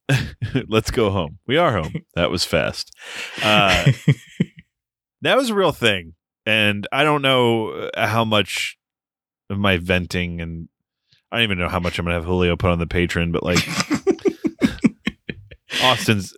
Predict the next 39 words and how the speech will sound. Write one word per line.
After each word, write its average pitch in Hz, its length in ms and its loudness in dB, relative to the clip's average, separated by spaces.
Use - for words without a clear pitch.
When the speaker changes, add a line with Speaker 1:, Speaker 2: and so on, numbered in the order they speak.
Speaker 1:
Austin's 123 500 0
hurt 98 240 0
me 92 120 -4
so 92 220 0
dearly, 85 420 0
and 82 100 0
I, - 40 -6
I 87 120 -4
really 80 180 0
don't - 240 -6
like 82 240 0
what 82 160 -2
the 85 80 -4
city's 82 280 -2
become. 87 280 -2
But, 151 420 0
but - 380 0
when 95 100 -2
I - 20 2
was 92 120 0
in 90 60 -2
high 98 160 2
school, 85 600 -2
in 92 100 -10
college, 90 840 0
and 95 120 -2
even 139 500 2
a - 100 -12
couple 113 200 0
years 110 220 2
after 92 240 0
I 85 40 -2
graduated, 82 520 -4
South 101 260 4
by 92 140 4
was 87 120 0
such - 500 0
a - 40 -16
fucking 98 720 -4